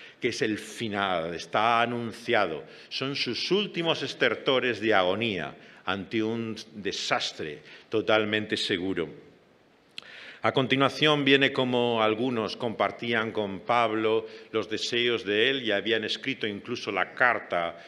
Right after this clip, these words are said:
eh, que él les manda y menciona a todos ellos, empezando por Timoteo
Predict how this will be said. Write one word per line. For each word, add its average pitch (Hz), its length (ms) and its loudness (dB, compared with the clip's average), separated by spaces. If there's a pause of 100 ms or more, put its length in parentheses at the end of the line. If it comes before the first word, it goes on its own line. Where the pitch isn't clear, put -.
(120)
eh, 95 300 -6
que 107 160 2
él 104 140 0
les 98 180 -2
manda 95 500 -4
y 104 80 -6
menciona 104 500 0
a 98 60 -2
todos 104 360 0
ellos, 92 320 -2
empezando 92 640 -4
por 90 300 -2
Timoteo 101 640 -2